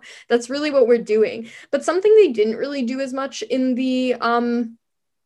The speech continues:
movie, I find, is, uh, kind of indicate that Knightley not liking Frank Churchill was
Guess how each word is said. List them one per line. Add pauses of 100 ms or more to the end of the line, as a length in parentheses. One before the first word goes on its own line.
(300)
movie,
I
find,
is,
uh,
kind
of (320)
indicate
that
Knightley
not
liking
Frank
Churchill
was